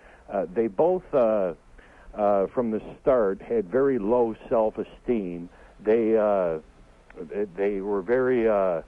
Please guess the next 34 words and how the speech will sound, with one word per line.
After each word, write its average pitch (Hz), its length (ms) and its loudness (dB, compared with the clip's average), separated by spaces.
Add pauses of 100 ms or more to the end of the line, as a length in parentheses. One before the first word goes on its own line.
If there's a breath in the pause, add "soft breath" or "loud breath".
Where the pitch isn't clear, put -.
(320 loud breath)
you 120 60 -4
know, 92 160 2
clingy, 131 680 0
very 107 520 -2
needed 127 560 0
to 107 220 -4
be 120 260 -2
in 117 80 -2
a 110 40 -2
relationship. 104 1080 -2 (420 loud breath)
Uh, 92 640 2 (200)
and 95 340 0
I 95 180 2
felt, 98 420 0
you 110 80 -4
know, 92 280 0
that, 98 200 -2 (320)
you 101 60 -4
know, 92 120 0
everything 92 420 0
is 90 160 -10
good, 117 360 2
and, 98 260 -8
uh, 92 320 -2 (320 soft breath)
you 107 80 -10
know, 98 100 2
they 98 120 0
were 95 120 0
treating 113 420 -4
me 104 100 -6
well. 110 540 2 (420 loud breath)
Um, 92 680 0 (920)
things 143 320 2
started 131 380 2